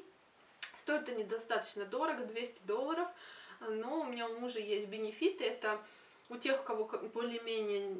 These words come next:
ну, такая постоянная нормальная работа, то есть такой пакет, как страховой, который покрывает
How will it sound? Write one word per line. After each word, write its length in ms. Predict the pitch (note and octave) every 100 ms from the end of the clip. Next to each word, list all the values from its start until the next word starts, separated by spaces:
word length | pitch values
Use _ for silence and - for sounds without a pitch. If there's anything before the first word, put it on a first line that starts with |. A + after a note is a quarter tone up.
| -
ну, 140 | C#4
такая 300 | C4 A#3+ G#3
постоянная 600 | G3+ A3 - B3 A3 G#3
нормальная 520 | G3+ G#3 G#3+ G#3 G#3 G#3
работа, 420 | E4+ F#4+ A4 -
то 200 | - A#3+
есть 260 | A#3 B3+ -
такой 240 | B3 G#3
пакет, 420 | G3+ G#3 F#4 A#4 -
как 200 | C4+ -
страховой, 640 | - - B3 A#3+ B3 -
который 320 | G3+ D4+ D#4+
покрывает 720 | - - A#3+ A#3 A#3 A#3 G3